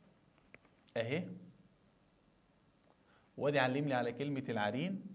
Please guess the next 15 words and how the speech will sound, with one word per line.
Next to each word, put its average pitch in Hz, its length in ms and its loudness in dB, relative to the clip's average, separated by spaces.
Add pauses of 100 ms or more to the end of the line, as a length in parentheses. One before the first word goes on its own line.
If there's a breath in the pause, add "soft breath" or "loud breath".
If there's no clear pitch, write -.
(100)
والصمادح. 120 800 -4 (840 loud breath)
السؤال 165 300 8
اللي 202 120 8
بعد 139 200 6
كده 190 240 6
سؤال 160 240 6
رقم 180 240 8
أربعة، 131 360 12
بيقول: 165 480 6 (300 loud breath)
"قرر 170 460 12
أب 120 220 4
غلق 165 340 8
الإنترنت 123 680 2
نهائيًا 120 500 2
بالمنزل 175 640 4